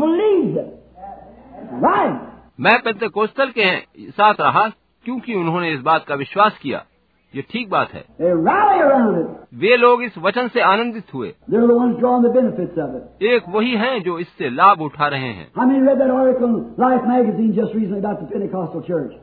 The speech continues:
Speaker 2: कितने लोगों ने लाइफ पत्रिका में पेंतेकोस्टल चर्च के बारे में अभी-अभी प्रकाशित लेख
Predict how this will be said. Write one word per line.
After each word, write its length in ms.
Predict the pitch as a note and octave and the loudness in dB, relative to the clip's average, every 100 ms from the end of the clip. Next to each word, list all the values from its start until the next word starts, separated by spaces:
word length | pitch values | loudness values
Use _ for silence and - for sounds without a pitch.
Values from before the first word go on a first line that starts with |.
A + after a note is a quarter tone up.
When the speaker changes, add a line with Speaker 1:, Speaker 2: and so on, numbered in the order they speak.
| _ - | _ -8
Speaker 2:
कितने 280 | F#3+ G3+ | -6 -2
लोगों 260 | G#3 G3 G#3 | 2 2 2
ने 100 | G#3 | 0
लाइफ 240 | F#3 G3 F#3 | 0 0 -2
पत्रिका 420 | F#3+ - F#3+ G3 | -8 -6 -4 -2
में 120 | G3 G3+ | -2 -2
पेंतेकोस्टल 720 | F3+ F#3 F3+ - F#3 - G3+ | -6 -8 -8 -8 -10 -8 -10
चर्च 300 | - F3 - | -8 -10 -8
के 120 | F#3+ | -4
बारे 280 | D3+ E3 F#3+ | 2 2 2
में 120 | G3 | -4
अभी-अभी 400 | - E3+ F#3+ F#3 | -4 -2 -2 -4
प्रकाशित 560 | - E3+ E3+ E3 F3 C3+ | -8 -6 -4 -4 -6 -10
लेख 300 | B2 F3+ | -8 -8